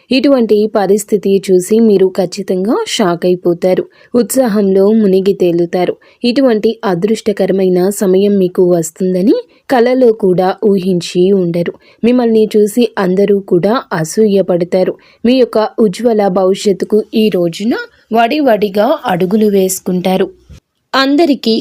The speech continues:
కొన్ని లక్ష్యాలు ఉంటాయండి. ఈ రాశి జాతకులు మాత్రం ఉన్నతవంతమైన లక్ష్యాలు ఉంటాయి. లక్ష్యాలు ఏర్పరచుకోవడం మాత్రమే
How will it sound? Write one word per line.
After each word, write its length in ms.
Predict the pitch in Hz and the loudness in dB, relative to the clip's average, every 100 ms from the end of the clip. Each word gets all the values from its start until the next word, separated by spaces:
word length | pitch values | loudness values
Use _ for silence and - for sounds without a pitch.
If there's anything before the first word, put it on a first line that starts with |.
| - | 0
కొన్ని 280 | 233 185 196 220 196 | 0 0 0 2 0
లక్ష్యాలు 500 | 175 - 220 190 190 - 185 | -2 -6 -4 -2 -2 0 -2
ఉంటాయండి. 540 | 175 180 175 175 175 - _ _ | 0 -2 -2 -2 -6 -12 _ _
ఈ 100 | 240 262 | 0 0
రాశి 300 | 226 208 233 214 | 0 0 2 2
జాతకులు 420 | 196 170 190 202 196 | 2 -2 -4 -2 0
మాత్రం 280 | 180 170 254 - 247 | -2 -2 -4 -2 0
ఉన్నతవంతమైన 920 | 233 262 254 202 190 214 214 196 196 | 2 2 2 0 0 0 0 2 2
లక్ష్యాలు 580 | 190 175 - 208 180 190 190 190 | 2 0 -4 -4 0 0 0 -2
ఉంటాయి. 440 | 165 175 170 180 180 _ _ 208 | -4 -4 -4 -4 -6 _ _ -2
లక్ష్యాలు 520 | 226 220 269 220 214 - 196 | -2 0 0 2 2 2 0
ఏర్పరచుకోవడం 800 | 196 196 196 - - 175 165 208 208 | 0 -2 -4 -4 -4 -2 -2 -2 -2
మాత్రమే 420 | 160 - 175 190 | -4 -4 -4 -4